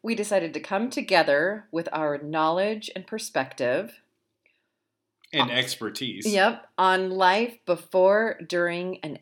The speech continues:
Speaker 1: after divorce.
Speaker 2: And here we are.
Speaker 1: Yeah.
Speaker 2: I think today we're talking about day one, right?
Speaker 1: Yeah, and our episode two. We're
Speaker 2: Episode
Speaker 1: talking about
Speaker 2: two.
Speaker 1: day one.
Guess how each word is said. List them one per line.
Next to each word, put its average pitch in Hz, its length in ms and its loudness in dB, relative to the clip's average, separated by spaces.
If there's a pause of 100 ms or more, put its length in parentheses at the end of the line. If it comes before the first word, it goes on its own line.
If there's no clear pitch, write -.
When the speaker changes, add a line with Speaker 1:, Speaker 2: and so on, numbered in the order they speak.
Speaker 1:
after 196 760 -6 (140)
divorce. - 880 -10 (1040)
Speaker 2:
And 87 140 -20
here 107 160 -12
we 123 180 -8
are. 95 340 -8 (560)
Speaker 1:
Yeah. 120 440 -8 (220)
Speaker 2:
I 131 60 -12
think 156 180 -4
today 131 260 -6
we're 127 120 -6
talking 110 140 -6
about 107 220 -10
day 113 180 -8
one, 110 380 -10
right? 104 300 -14 (180)
Speaker 1:
Yeah, 143 240 -8 (100)
and 135 200 -8
our 131 440 -6 (680)
episode 139 500 -6
two. 156 400 -8 (460)
We're 151 80 -4
Speaker 2:
Episode 120 120 -8
Speaker 1:
talking 165 360 0
about 135 360 0
Speaker 2:
two. 151 60 -6
Speaker 1:
day 135 160 -4
one. 117 460 -6